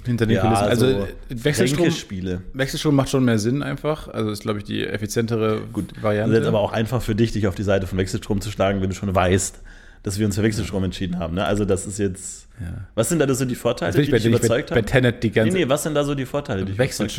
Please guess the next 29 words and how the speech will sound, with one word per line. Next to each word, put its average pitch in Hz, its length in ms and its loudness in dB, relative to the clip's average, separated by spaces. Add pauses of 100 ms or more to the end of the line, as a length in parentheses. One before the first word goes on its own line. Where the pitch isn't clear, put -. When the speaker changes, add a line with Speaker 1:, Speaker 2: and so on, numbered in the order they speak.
Speaker 2:
haben 92 80 2
Speaker 1:
schön. 87 80 -2
Speaker 2:
von 90 60 -2
Wechselstrom? - 480 -10
Speaker 1:
Wechselt 117 300 -4
schön. 90 340 -4
Ist - 100 -10
einfach 95 240 -2
so, 95 240 -4
ist 92 160 -6
nicht, 101 180 -6
Speaker 2:
Aha. 90 140 -6
Speaker 1:
nicht 104 260 -10
so, 107 120 -8
nicht 107 260 -4
so 101 240 0 (320)
Speaker 2:
Mhm. 92 140 -6
Speaker 1:
vorhersehbar 98 720 2
einfach. 95 180 -4
Speaker 2:
Ah, 101 260 0
okay. 98 80 -6
Speaker 1:
Ich - 40 -8
finde 123 160 2
das - 80 -2
andere 113 220 4
ein 107 60 0
bisschen 104 180 2
langweilig. 95 640 -4
Speaker 2:
Mhm. 95 240 -4